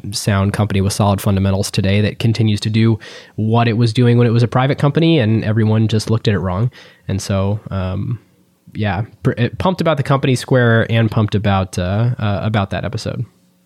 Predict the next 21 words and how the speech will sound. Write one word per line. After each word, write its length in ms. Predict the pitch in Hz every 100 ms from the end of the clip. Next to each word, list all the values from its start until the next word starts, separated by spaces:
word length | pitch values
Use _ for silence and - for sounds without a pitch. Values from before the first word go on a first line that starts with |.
| -
I 100 | 147
stand 240 | 147 175 175
by 80 |
my 140 | 151 127
grade 180 | 135 127
on 100 | 120
that 120 | 113
one, 120 | 113 127
unlike 380 | 139 135 127
the 80 | 117 110 110
YouTube 220 | - 92
episode 440 | 92 - 98 95
where 220 | 101 107 104
we 100 | 101
gave 200 | 107 104
a 60 |
C, 460 | - - 107 95 113 - - 110
and 180 | 110
every 280 | 90 117 117
time 540 | 110 123 110 101 104 95
I 360 | 104 98 95